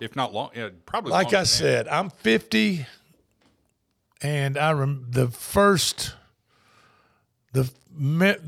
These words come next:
Speaker 2: first memories I had probably was about seven years old. So, uh, so, so fifty-three years ago, I know I was there, and I know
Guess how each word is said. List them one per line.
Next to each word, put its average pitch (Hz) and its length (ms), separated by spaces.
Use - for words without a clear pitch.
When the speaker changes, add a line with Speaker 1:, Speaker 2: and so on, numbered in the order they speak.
Speaker 2:
first 202 300
memories 170 400
I 131 100
had 139 240
probably 165 380
was 127 260
about 120 320
seven 131 460
years 117 260
old. 104 280
So, 123 460
uh, 123 200
so, 123 380
so 123 640
fifty-three 147 540
years 127 360
ago, 98 420
I 143 100
know 147 140
I 143 180
was 135 200
there, 98 260
and 131 160
I 147 100
know 139 400